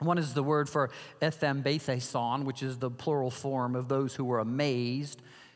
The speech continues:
And yet the other word that's first used in verse twenty-two is the exeplesanto, which is the word for astounded. But they're both translated throughout the Greek interchangeably.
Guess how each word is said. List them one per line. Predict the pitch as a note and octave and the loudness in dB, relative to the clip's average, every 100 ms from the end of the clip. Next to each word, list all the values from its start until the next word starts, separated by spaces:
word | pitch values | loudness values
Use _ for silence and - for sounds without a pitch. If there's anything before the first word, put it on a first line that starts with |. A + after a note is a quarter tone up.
| _ - | _ -4
And | C3+ | 0
yet | C#3 | 2
the | C#3+ | 4
other | D3+ D#3 | 4 4
word | C3+ C#3+ | 2 2
that's | C3 - | 0 -2
first | D3+ D#3 - | -2 -2 -2
used | B2+ C3 | -4 -2
in | B2+ | -2
verse | B2 C3+ | -2 -2
twenty-two | - C#3+ C3+ B2+ - D3+ C3+ | -4 -4 -4 -4 -2 -2 -2
is | A#2+ | -2
the | C3+ | -4
exeplesanto, | C3 C#3 - C3 B2 B2+ - D#3 D#3+ D3 A#2+ | -2 -4 -2 -4 -2 -2 0 -2 -2 -2 -2
which | B2+ B2 | -2 -4
is | |
the | C3 | -4
word | C3 C3+ C3 | 0 0 -2
for | - C3+ C3 C3 - | -2 0 0 -4 -4
astounded. | D3 - - D3 E3+ E3 D3+ A#2 F2+ E2+ - _ _ _ _ _ _ _ - | -2 -2 -4 -4 -4 -4 -2 -2 -2 -8 -16 _ _ _ _ _ _ _ -4
But | D3+ | 0
they're | D3+ | 2
both | C3+ E3 F3 | 2 2 0
translated | - D#3+ D3+ C#3 D3 D3+ D3 | 0 2 2 2 2 0 0
throughout | D3+ D3+ D#3+ | 2 2 2
the | D3 | 0
Greek | D#3 E3 D#3 | 0 -2 0
interchangeably. | D#3+ E3 D3+ F3 F3+ F#3+ E3+ C3 A#2 G2+ | -4 -2 -4 -4 -4 -4 -6 -4 -4 -4